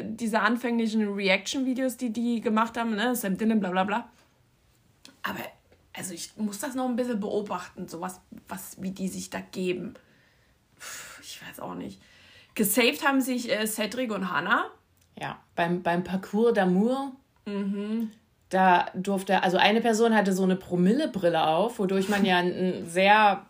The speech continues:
Speaker 2: weirden, also man kann zwar was sehen, aber alles ist ein bisschen verwackelt, musste eine Schubkarre fahren über so einen Parcours und die andere Person saß in der Schubkarre und hatte zwei Tabletts mit so, so Tennisbällen.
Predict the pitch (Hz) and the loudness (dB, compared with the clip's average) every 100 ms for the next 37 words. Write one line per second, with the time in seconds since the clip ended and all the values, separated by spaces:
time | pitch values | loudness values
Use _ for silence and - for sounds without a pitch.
0 | - - 180 196 233 208 202 190 185 - | -14 -6 0 4 4 4 2 2 0 -2
1 | - 190 190 185 214 220 202 175 180 208 | -2 2 2 4 4 4 4 4 4 4
2 | 220 180 156 185 180 180 175 185 160 147 | 6 4 4 2 0 0 0 -2 0 0
3 | 214 254 - - - - - 220 262 - | 0 -4 -8 -20 -20 -14 2 4 4 2
4 | 269 262 262 - 190 190 190 262 - 254 | 2 2 -2 -2 0 0 0 -4 0 0
5 | 262 285 - 247 277 320 214 196 196 196 | 0 -2 -2 -2 -2 -2 -2 0 0 0
6 | 196 202 - 285 320 - 226 214 226 - | -2 -4 -2 0 0 0 0 0 2 4
7 | 214 233 220 214 202 208 202 196 190 - | 4 2 0 0 0 0 2 2 2 0
8 | 233 320 311 294 254 240 240 233 214 208 | -2 -2 -4 -6 -4 -2 -2 0 -2 -2
9 | 214 202 180 196 208 190 190 190 190 185 | -2 0 0 2 0 2 0 0 -2 -2
10 | 175 170 _ _ _ - 180 180 175 170 | -6 -10 _ _ _ -14 -12 -8 -6 -6
11 | 151 - 143 139 185 - | -8 -8 -6 -6 -10 -12